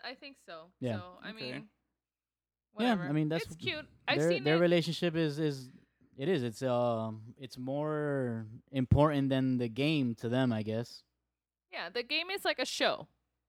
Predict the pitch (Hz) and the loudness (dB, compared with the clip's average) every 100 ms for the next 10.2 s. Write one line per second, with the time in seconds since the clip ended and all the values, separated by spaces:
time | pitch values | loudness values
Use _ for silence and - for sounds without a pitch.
0 | _ 226 254 247 240 165 135 _ _ 226 | _ -8 -4 -2 2 4 2 _ _ -10
1 | 262 247 _ - 226 226 180 143 160 - | -4 -6 _ -4 -4 -4 -10 -10 -8 4
2 | 170 175 202 - 233 208 151 170 - 120 | 6 8 6 4 0 0 2 0 0 -2
3 | 117 113 107 - - _ _ _ _ _ | 0 0 0 -8 -20 _ _ _ _ _
4 | _ _ 120 175 233 208 - _ _ _ | _ _ 2 6 6 2 -8 _ _ _
5 | _ _ _ _ _ _ 127 156 202 190 | _ _ _ _ _ _ 0 2 4 4
6 | 156 175 160 156 143 127 117 110 104 - | 2 4 6 4 2 0 -2 -8 -12 -20
7 | _ _ _ _ _ - 147 139 127 113 | _ _ _ _ _ -8 -2 0 0 -4
8 | 127 139 147 139 131 123 113 127 151 185 | -4 -2 -2 2 2 2 0 0 2 2
9 | - - - - 143 170 156 143 143 131 | -2 -10 -18 -4 0 2 4 4 4 4
10 | 131 | 2